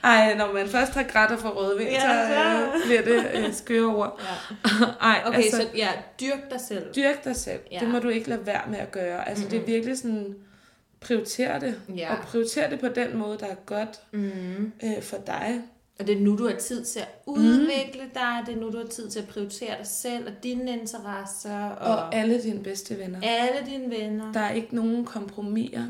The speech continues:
Speaker 1: Der er ikke
Speaker 2: Mm-mm.
Speaker 1: noget at tage hensyn til i forhold til din tid. Og hvor end jeg også gerne ville tage de kompromiser, så tror jeg bare også, at, at, at, øh, jeg skal være glad for den her tid, fordi
Speaker 2: Ja.
Speaker 1: mine bedste veninder,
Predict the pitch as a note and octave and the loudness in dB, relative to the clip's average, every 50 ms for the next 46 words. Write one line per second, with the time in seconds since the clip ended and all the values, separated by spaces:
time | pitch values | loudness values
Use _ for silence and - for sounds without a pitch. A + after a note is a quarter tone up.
0 | A#3+ - G#3+ G#3 G#3 G#3 A#3 A3+ G#3+ G#3+ G#3+ G#3+ G#3+ A3 A3+ A3+ - A3+ - - | -4 -2 0 0 0 2 2 2 2 2 0 -4 -4 -6 -6 -6 -8 -10 -8 -6
1 | A#3+ G#3+ A3 G#3+ - - - - - A3+ A3 G#3+ - - - - - - - _ | -4 -2 -2 -2 -4 -6 -8 -6 -4 -2 -2 -4 -4 -12 -20 -20 -20 -20 -12 _
2 | - A3+ - - A3+ A3 A3+ G#3 G#3+ - - - - - G#3 G3 G3 F#3+ - - | -6 -6 -4 -2 -2 -2 -2 -2 -4 -6 -8 -6 -6 -8 -6 -8 -6 -8 -8 -6
3 | - G#3 - - - - _ _ _ _ - - - _ _ G3+ G#3 G3 G3 G3 | -6 -6 -6 -8 -12 -18 _ _ _ _ -20 -20 -20 _ _ -2 -2 0 0 -2
4 | G3+ G3 F#3+ F#3+ - - - G#3 G#3+ A#3 A#3+ B3+ - - G3 G#3+ - - - A#3 | -2 -2 0 -2 -4 -6 -4 0 0 2 2 2 0 -2 -2 -4 -4 -4 -4 -4
5 | G3+ G3 F#3+ G3 A#3 B3+ D4+ F4 F4 - - G#3 F#3+ - F#3+ F#3 F#3 - - _ | -4 -4 -2 0 2 2 2 2 0 -2 -4 -4 -4 -4 -8 -10 -10 -10 -14 _
6 | _ _ _ _ _ _ - - F#3 F3 - - - F#3 F#3 F3+ - - - - | _ _ _ _ _ _ -10 -8 -8 -8 -10 -10 -10 -8 -8 -6 -6 -8 -10 -10
7 | F#3 F#3 _ - - - - - - - _ _ _ _ _ _ _ _ - - | -12 -16 _ -20 -20 -20 -20 -20 -20 -20 _ _ _ _ _ _ _ _ -6 -4
8 | - A#3+ B3 - - A#3+ A3 G#3 G#3 G#3+ A3 G#3+ G#3 G#3 G#3+ A3 G#3+ G3+ A3+ A3 | -2 -2 -4 -2 -2 0 0 0 0 0 0 0 0 0 -2 -2 -2 -2 -2 -4
9 | - - - B3+ - - - - G#3+ G#3 G3 G3+ - - - - G3+ G3+ G3+ - | -4 -4 -4 -4 -4 -4 -8 -8 -6 -6 -6 -8 -14 -14 -8 -8 -8 -8 -8 -8
10 | G#3 G3+ G3 F#3+ F#3+ F#3+ F#3+ F#3+ F#3+ - - - G3 G3 - - _ _ _ - | -6 -6 -4 -4 -6 -8 -8 -10 -10 -12 -10 -10 -10 -10 -12 -18 _ _ _ -16
11 | G#3 - G3+ G3 F#3+ G3 G#3 G3+ A3 B3 B3+ C4+ B3 A#3 A#3 A#3 A#3+ A#3+ - - | -10 -6 -6 -6 -4 -4 -4 -4 -4 -4 -4 -4 -4 -2 -2 -2 -4 -4 -4 -6
12 | - C#4 C#4 - - - - A3+ A3+ A#3 A3+ G#3+ - - - - G3+ F#3+ D#3+ - | -6 -6 -6 -8 -10 -8 -8 -4 -2 -2 -2 -2 -4 -8 -14 -12 -8 -8 -8 -4
13 | - A#3+ C4 B3+ A3+ - A3+ A#3 A#3+ A#3 - - B3+ A#3+ A#3 A3+ G#3+ G#3 G#3 A3 | 0 2 2 2 2 0 0 -2 -2 -2 -4 -4 -2 0 0 0 0 0 -2 -4
14 | A#3 | -4